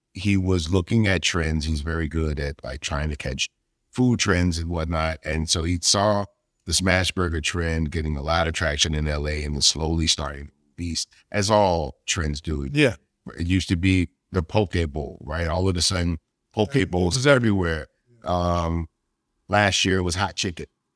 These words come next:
Speaker 2: Yep.
Speaker 1: You know what I'm saying? They start
Speaker 2: Yeah,
Speaker 1: saying hot
Speaker 2: that's
Speaker 1: chicken
Speaker 2: chicken.
Speaker 1: places
Speaker 2: Lots of
Speaker 1: pop
Speaker 2: places.
Speaker 1: up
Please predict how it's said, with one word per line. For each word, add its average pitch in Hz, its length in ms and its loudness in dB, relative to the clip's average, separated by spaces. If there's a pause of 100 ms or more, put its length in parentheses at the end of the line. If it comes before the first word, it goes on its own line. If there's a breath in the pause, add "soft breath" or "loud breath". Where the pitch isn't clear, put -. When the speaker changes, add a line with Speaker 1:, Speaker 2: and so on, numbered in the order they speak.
(720)
Speaker 2:
Yep. 170 320 6 (220)
Speaker 1:
You 113 100 6
know 110 80 6
what 107 60 6
I'm 104 60 2
saying? 156 240 2
They 165 100 4
start 156 240 2
Speaker 2:
Yeah, - 40 -6
Speaker 1:
saying 110 200 0
hot 113 160 4
Speaker 2:
that's 151 140 0
Speaker 1:
chicken 151 120 -4
Speaker 2:
chicken. 135 140 0
Speaker 1:
places 90 460 -2
Speaker 2:
Lots 143 240 4
of 139 80 -8
Speaker 1:
pop 110 180 6
Speaker 2:
places. 101 160 0
Speaker 1:
up - 40 -20